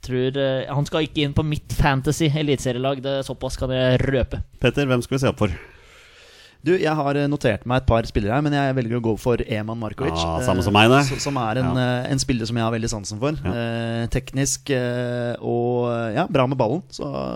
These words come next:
Speaker 3: spennende spiller.
Speaker 2: Han, eh, blir solgt etter sesongen når Start, eh, rykker ned, som de kommer til å gjøre, ifølge mitt tabelltips som kommer senere. Torstein, hvem skal vi se opp for?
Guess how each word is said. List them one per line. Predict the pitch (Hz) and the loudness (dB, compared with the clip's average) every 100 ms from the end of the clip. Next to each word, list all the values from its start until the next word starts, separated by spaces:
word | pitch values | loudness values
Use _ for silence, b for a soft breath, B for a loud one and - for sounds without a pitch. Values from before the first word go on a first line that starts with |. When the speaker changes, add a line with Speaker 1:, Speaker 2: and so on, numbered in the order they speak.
| 60 | -6
Speaker 3:
spennende | - 135 104 120 | -4 -4 -4 -4
spiller. | - 104 - - | -2 -2 -4 0
Speaker 2:
Han, | 104 123 | 2 6
eh, | 127 | 6
blir | 117 113 | 6 4
solgt | - 98 107 | 4 0 0
etter | 101 98 | -4 -2
sesongen | 90 80 85 92 | 0 2 2 0
når | 87 85 | 0 0
Start, | - 82 80 - 87 | -2 -2 -2 -4 -4
eh, | 82 80 | -4 -4
rykker | - 82 | -4 -4
ned, | 78 71 | -4 -6
som | 80 | -4
de | 80 | -2
kommer | 85 80 | 0 2
til | 92 | 4
å | 101 | 6
gjøre, | 170 | 6
ifølge | 180 127 | 4 4
mitt | 90 | 2
tabelltips | - 85 76 87 | 0 -2 -4 -8
som | 85 | -6
kommer | 76 | -6
senere. | - 87 76 80 - _ - | -4 -4 -4 -6 -6 _ -2
Torstein, | 131 147 | 0 4
hvem | 135 117 | 2 4
skal | 131 | 2
vi | |
se | |
opp | 120 | 2
for? | 165 | 0